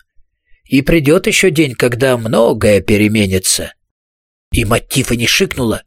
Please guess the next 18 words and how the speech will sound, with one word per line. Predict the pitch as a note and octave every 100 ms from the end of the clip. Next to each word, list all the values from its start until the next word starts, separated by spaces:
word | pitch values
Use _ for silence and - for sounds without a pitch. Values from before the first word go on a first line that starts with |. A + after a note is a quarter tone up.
| _ -
«Не |
надо | G#2 A2 C3
таких | C3 C3+ B2+ C3+
речей». | B2+ - B2+ G2 _ _ -
Мало | G#2 B2+ F3
ли | E3+
кто | - D#3+
услышит. | D#3 - D3+ C3 A#2 - - - _ _ _ _ _ _ - _ _
А | - A#2 A2+
однажды | G2 D#3+ F3+ A#2+ A2
Тиффани | - E3+ - D3 C#3+
слышала, | - C#3 D3+ C3+ C3
как | - B2 -
он | A#2
тихо | - C3+ - B2+
сказал | - A#2+ B2 A#2+
ее | A2+ A2+
матери: | A2 A2 - G2 G2